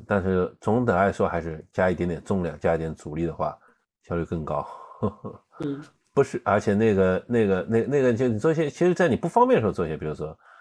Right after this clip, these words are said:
Speaker 1: 俯卧撑啊、引体向上啊，这都算徒手吧。或者，
Speaker 2: 嗯。
Speaker 1: 但是徒手深蹲这种就没有什么帮助，不太大，我觉得。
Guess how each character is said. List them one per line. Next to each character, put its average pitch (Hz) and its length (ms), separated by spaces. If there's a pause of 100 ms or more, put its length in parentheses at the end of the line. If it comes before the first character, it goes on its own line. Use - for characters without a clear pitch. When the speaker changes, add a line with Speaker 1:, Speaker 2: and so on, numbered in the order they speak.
(280)
Speaker 1:
俯 - 220
卧 78 120
撑 85 260
啊、 80 240 (120)
引 87 100
体 80 140
向 85 200
上 82 300
啊， 76 240 (220)
这 170 80
都 127 100
算 120 140
徒 104 160
手 82 160
吧。 78 180 (460)
或 104 100
者， 82 340
Speaker 2:
嗯。 147 240
Speaker 1:
但 113 120
是 107 80
徒 147 180
手 123 100
深 143 200
蹲 165 280 (120)
这 95 160
种 80 160
就 82 120
没 73 180
有 85 100
什 76 120
么 73 240 (760)
帮 87 200
助， 80 60
不 85 140
太 101 120
大， 69 220
我 - 60
觉 - 100
得。 - 80